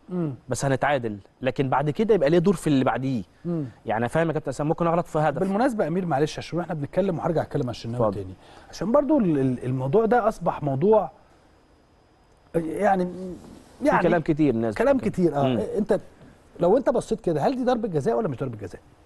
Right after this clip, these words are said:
Speaker 1: الكرة اللي فاتت، هات الكرة اللي فاتت ودي كمان.
Speaker 2: ممكن نرجع من البداية خالص.
Speaker 1: بس هاتها من أولها كده علشان برضو إيه؟ يعني هو حتى هنا الكابتن محمد عادل في الكرة دي، بس خلص، اتفضل. بص.
Speaker 2: الأولى لأ،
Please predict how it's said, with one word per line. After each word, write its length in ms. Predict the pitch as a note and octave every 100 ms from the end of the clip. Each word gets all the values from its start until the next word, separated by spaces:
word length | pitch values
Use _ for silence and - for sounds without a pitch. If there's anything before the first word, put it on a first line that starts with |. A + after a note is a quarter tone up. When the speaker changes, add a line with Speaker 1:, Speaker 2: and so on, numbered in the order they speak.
| _ _ _ _
Speaker 1:
الكرة 220 | - G#3+
اللي 120 | G#3 -
فاتت، 320 | B2 - E3+
هات 100 | E3+
الكرة 220 | - E3+
اللي 120 | D3
فاتت 280 | F#3+ G3+ -
ودي 200 | A#3+ C#4+
كمان. 280 | A#3 G#3+ G3 -
Speaker 2:
ممكن 360 | C3 D3 C#3+ C3+
نرجع 280 | C#3 C3+ A#2
من 120 | A2+
البداية 280 | A2 B2+ C3
خالص. 260 | C#3+ F3
Speaker 1:
بس 140 | F3 G#3+
هاتها 240 | A3+ F#3+
من 140 | F#3
أولها 320 | E3 E3+ F#3+ C#3+
كده 220 | - D#3
علشان 340 | C3+ - D#3+
برضو 300 | C#3+ C#3+ B2
إيه؟ 160 | C3 A#2+ - - - - - -
يعني 140 | - E3+
هو 120 | C#4
حتى 260 | C4+ D4 C4+
هنا 160 | C#4+
الكابتن 300 | C4 C#4 C4+
محمد 320 | G3+ A3 A3
عادل 260 | D#3+ F#3 E3+
في 100 | -
الكرة 260 | - G3 D#3+
دي، 140 | D3+ - -
بس 140 | B2
خلص، 500 | - E3+ A2+ - - -
اتفضل. 300 | - G#2+ - - - _ _ _ _ _ _ _ - - - _ _ _ _ -
بص. 140 | E3 G#3+ - - _ _ _ _ _ _ _ _ _ -
Speaker 2:
الأولى 300 | C#3+ F3 F#3
لأ، 240 | C#3 -